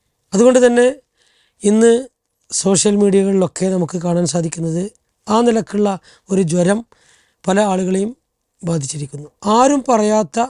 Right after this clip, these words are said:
ഒരു കാര്യം ഇസ്ലാമിനെക്കുറിച്ച് പറയുക, അല്ലെങ്കിൽ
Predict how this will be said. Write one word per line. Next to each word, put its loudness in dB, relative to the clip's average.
ഒരു 4
കാര്യം -2
ഇസ്ലാമിനെക്കുറിച്ച് 0
പറയുക, -4
അല്ലെങ്കിൽ 2